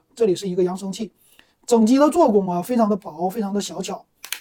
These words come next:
那当年这个手机啊，推出的时候是卖到三千多块钱，价格非常的贵啊。当年很多人可能买不起，只能是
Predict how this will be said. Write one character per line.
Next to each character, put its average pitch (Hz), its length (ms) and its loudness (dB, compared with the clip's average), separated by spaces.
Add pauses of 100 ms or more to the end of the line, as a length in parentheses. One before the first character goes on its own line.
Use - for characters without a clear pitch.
(260)
那 302 100 0
当 330 160 6
年 277 160 4
这 330 80 4
个 311 80 6
手 226 140 2
机 185 160 2
啊， 190 100 0
推 254 160 2
出 226 140 2
的 220 80 6
时 214 100 -2
候 185 120 -2
是 214 120 -4
卖 226 240 2
到 190 280 0
三 240 200 -2
千 240 80 4
多 226 80 2
块 226 120 2
钱， 165 260 -10
价 208 180 0
格 175 340 -10 (200)
非 247 180 -2
常 208 120 2
的 202 80 2
贵 240 200 -2
啊。 143 240 -10
当 214 100 -2
年 233 120 2
很 185 100 -6
多 208 160 2
人 185 160 -4
可 185 100 -14
能 170 140 -12
买 180 140 -8
不 262 100 -2
起， 151 300 -10
只 165 120 -18
能 165 140 -12
是 185 240 -8